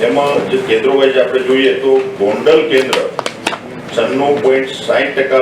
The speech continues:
પરિણામ સાથે પ્રથમ ક્રમે છે અને દાહોદ કેન્દ્ર ચોપન પોઇન્ટ અડતાલીસ ટકા પરિણામ સાથે છેલ્લા ક્રમે છે. આપણે જે ગ્રુપ વાઇઝ એક્ઝામ જે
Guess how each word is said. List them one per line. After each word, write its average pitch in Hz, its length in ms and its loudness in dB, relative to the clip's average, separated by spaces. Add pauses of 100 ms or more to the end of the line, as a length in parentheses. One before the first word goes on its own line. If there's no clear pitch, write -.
પરિણામ 127 340 -2
સાથે 127 200 0 (140)
પ્રથમ 135 400 0
ક્રમે 135 320 0
છે 139 120 -4 (1160)
અને 120 120 0 (120)
દાહોદ - 360 0 (120)
કેન્દ્ર 135 320 2 (1000)
ચોપન 151 440 0 (100)
પોઇન્ટ 135 280 -2 (680)
અડતાલીસ 143 400 0
ટકા 131 200 2 (120)
પરિણામ 131 320 0
સાથે 135 180 2 (140)
છેલ્લા 123 320 4
ક્રમે - 180 0
છે. - 400 -4 (1000)
આપણે - 240 -2
જે 151 140 2
ગ્રુપ 135 200 0
વાઇઝ 139 300 0
એક્ઝામ 131 260 -2 (1200)
જે 131 60 0